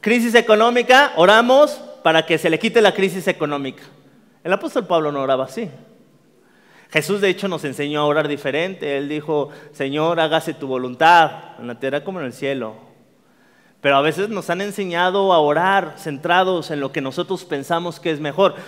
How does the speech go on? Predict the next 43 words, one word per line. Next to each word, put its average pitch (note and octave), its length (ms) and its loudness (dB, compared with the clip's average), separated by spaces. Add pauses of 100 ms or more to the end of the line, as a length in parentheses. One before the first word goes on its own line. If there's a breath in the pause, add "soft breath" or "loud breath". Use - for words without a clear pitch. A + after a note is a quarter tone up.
(160 loud breath)
Bueno, A#3 180 2
pues A#3 160 2
el G#3 80 4
apóstol B3+ 440 2
Pablo, F#3+ 440 4
cuando F3 240 2
oraba A#3 340 4
por A#3+ 120 2
la A3 100 0
iglesia, F3+ 380 0
¿de F3+ 120 0
qué G#3 120 0
manera A3 360 0
oraba? G#3+ 640 4 (260 loud breath)
A D3 60 -8
mí G#3+ 80 -2
me C#4 100 -2
encanta A3 300 0
esta G#3 180 2
oración F3 420 0
porque D3 480 -4 (260 loud breath)
era F3+ 360 2
una F3+ 200 -2
oración E3+ 760 0
que E3+ 120 0
mi D#3+ 140 -6
mamá, F3 580 0
sin D#3 340 -6
tener G3 480 0
mucha G3+ 360 0
teología, F#3+ 1040 0
siempre G3 460 2
estaba F3+ 360 4
orando F3 380 0
por D3 160 -2
mí. D#3 260 -6 (240 loud breath)
"Ay, F3+ 240 2
mi F3+ 60 -4
amor, E3 240 -2
que D#3+ 120 -4
Dios E3+ 160 -2
te F3 100 -4
ilumine. D3+ 360 -6